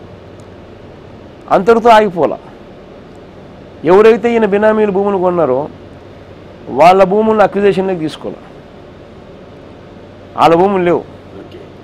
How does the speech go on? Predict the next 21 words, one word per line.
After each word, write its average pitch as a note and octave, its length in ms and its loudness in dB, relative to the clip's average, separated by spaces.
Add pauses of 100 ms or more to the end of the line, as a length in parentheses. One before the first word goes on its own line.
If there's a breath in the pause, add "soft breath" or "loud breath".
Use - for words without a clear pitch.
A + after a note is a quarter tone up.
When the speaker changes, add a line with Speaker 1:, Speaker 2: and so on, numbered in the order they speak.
(340)
Speaker 1:
వాళ్ళ C#3+ 220 0
భూములు F#3+ 260 0
పక్కన F3 240 0
పెట్టినాడు, F3 340 -4
మిగతా E3 280 0
రైతుల D#3+ 300 -2
భూములను D#3 380 -4
మిగతా D3+ 260 -4
వాళ్ళే C#3 260 -4
తీసుకున్నాడు F2 420 -14
అక్విజిషన్లోకి, F2 680 -18
ల్యాండ్ G2 200 -12
పూలింగ్లోకి. D2 460 -20 (800)
అసైన్డ్ A#3 380 0
భూములను A#3 360 0
కూడా G#3+ 120 0 (100)
దారుణం. D#3+ 300 0 (1000)
మామూలుగా G#3 420 0
పేదోనికి G3+ 460 0
ఏర్చిన F#3 220 -6 (100)
భూములు F#3+ 240 -2